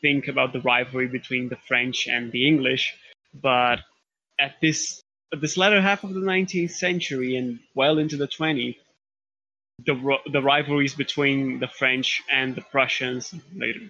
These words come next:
Germans. So, after the crushing defeat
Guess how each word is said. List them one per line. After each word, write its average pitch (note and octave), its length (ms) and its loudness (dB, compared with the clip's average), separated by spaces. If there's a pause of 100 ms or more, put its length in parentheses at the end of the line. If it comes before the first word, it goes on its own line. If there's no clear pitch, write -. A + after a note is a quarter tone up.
Germans. - 520 -2 (920)
So, C#3 480 2 (920)
after D3 300 2
the C3+ 340 -2 (200)
crushing F#3+ 440 4
defeat D3+ 540 0